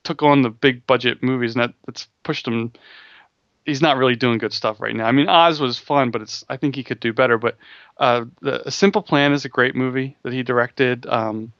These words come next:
what's the other? A Quick and the Dead is a really good Western. So I think he, he can do good work. And it's, uh, I think the Spider-Man kind of, uh, he was stuck, stuck doing that for a couple of years. And the first one was passable. The second one was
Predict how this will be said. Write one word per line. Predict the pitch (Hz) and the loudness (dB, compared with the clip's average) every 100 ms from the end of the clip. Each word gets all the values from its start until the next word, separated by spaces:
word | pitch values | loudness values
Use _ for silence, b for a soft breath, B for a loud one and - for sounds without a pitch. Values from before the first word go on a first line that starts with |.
| _ - - b b b | _ -18 -18 b b b
what's | - - | -10 -4
the | 135 | 0
other? | 120 | 2
A | 117 | 2
Quick | 117 196 180 | 2 2 4
and | 175 | 4
the | |
Dead | 143 139 | 4 2
is | 123 | 2
a | 117 | -4
really | 113 139 | -2 -2
good | 131 123 | -4 -4
Western. | 120 123 - 131 | -4 -2 -4 -4
So | 127 147 | -2 0
I | 147 | 0
think | 202 202 | -2 -6
he, | 175 139 - | -8 -16 -16
he | 143 | -14
can | 139 156 156 | -4 -2 -2
do | 135 | -2
good | 127 120 | -4 -2
work. | 120 113 - _ _ _ _ _ _ | -2 -4 -8 _ _ _ _ _ _
And | 139 127 | -2 -2
it's, | 117 - - | -2 -6 0
uh, | 120 110 127 123 - | 0 0 -2 -10 -6
I | |
think | 139 165 | -4 -4
the | 143 | -6
Spider-Man | - 139 139 123 117 | -2 2 2 0 -4
kind | 135 | -4
of, | 117 110 120 _ _ _ _ _ | -6 -6 -18 _ _ _ _ _
uh, | 127 117 - 120 _ 123 | -10 -8 -10 -16 _ -20
he | - 139 | -12 -8
was | 131 | -6
stuck, | - 139 - _ _ | -2 -4 -4 _ _
stuck | - - 165 - | -6 -2 -2 2
doing | 139 131 | 2 2
that | 120 | 0
for | - | -2
a | 113 | -4
couple | 131 - | -6 -6
of | |
years. | 117 120 117 | -4 -4 -4
And | 117 - B B B B B | -6 -8 B B B B B
the | 151 | -6
first | - 214 202 | 2 2 2
one | 180 151 | 2 4
was | 139 127 127 - _ _ _ _ - | 4 2 -4 -16 _ _ _ _ -6
passable. | 143 131 - 131 123 | -2 -2 -2 -2 -2
The | 135 | -2
second | - 170 156 | -2 0 0
one | 131 | 0
was | 127 | -4